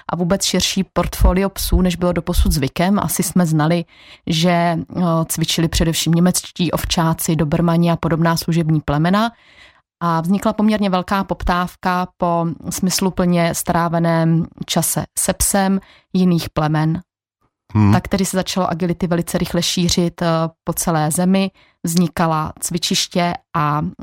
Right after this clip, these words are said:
Speaker 1: agility se věnuje stále více a více lidí.
Speaker 2: Tak a jak jste se k tomu dostala vůbec vy? Už jste byla v počátcích, jste říkala, že dokonce snad už ve čtrnácti letech jste začala s tímhle koníčkem nebo sportem?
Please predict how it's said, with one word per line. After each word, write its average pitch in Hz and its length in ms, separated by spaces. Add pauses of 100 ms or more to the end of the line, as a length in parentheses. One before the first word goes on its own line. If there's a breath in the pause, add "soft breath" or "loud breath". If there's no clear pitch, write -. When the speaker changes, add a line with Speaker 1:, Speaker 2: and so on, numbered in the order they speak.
(160)
Speaker 1:
agility 165 360
se - 140
věnuje 160 260
stále 156 320
více - 240
a 160 80
více 156 260
lidí. 156 320 (560)
Speaker 2:
Tak 90 160 (100)
a 92 100
jak 92 140
jste 104 160
se 104 120
k - 40
tomu 101 180
dostala 104 340
vůbec 104 300
vy? 135 140 (580 loud breath)
Už - 60
jste 110 120
byla 131 180
v - 80
počátcích, 113 760
jste - 160
říkala, 104 300
že 107 80
dokonce 107 380
snad - 340
už 85 120
ve 95 120
čtrnácti 123 600
letech 101 500
jste 110 340
začala 95 600
s - 100
tímhle 98 400 (360 loud breath)
koníčkem 98 520
nebo 95 160
sportem? 92 560